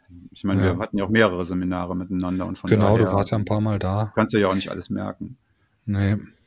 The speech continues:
Speaker 2: Ähm, ich weiß aber noch ein paar Sachen von dir. <laughs> Es ist
Speaker 1: Okay.
Speaker 2: jetzt nicht so, dass ich alles <laughs> von dir
Speaker 1: <laughs>
Speaker 2: äh, äh, weg ist. Das ist nicht, aber da ist mir nicht hängen geblieben. Ja,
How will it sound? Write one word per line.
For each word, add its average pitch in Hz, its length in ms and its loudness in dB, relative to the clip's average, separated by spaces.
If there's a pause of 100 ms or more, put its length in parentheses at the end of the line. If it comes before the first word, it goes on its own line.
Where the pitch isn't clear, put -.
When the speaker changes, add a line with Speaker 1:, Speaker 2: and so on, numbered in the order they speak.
(1080)
Speaker 2:
Ähm, 90 600 2 (1700)
ich - 160 -6
weiß 101 220 6
aber 95 160 2
noch 90 120 0
ein 92 100 -2
paar 85 140 0
Sachen 90 260 0
von 85 200 -8
dir. 87 220 -4
<laughs> - 60 -20 (640)
Es 120 160 2
ist - 20 2
Speaker 1:
Okay. 104 40 8
Speaker 2:
jetzt 101 140 2
nicht 139 140 4
so, - 140 -6
dass 156 160 4
ich - 180 0
alles 123 420 4 (420)
<laughs> - 440 -6
von - 260 0
dir 110 280 8 (340)
Speaker 1:
<laughs> - 320 -12
Speaker 2:
äh, 113 40 2
äh, 123 600 0 (480)
weg 101 280 0
ist. 113 340 -2
Das 92 220 -4
ist - 200 -10
nicht, 104 300 -4
aber 92 140 0
da 87 140 4
ist - 140 -2
mir 95 80 -2
nicht 95 120 -2
hängen 92 160 0
geblieben. 92 320 -4 (520)
Ja, 113 240 6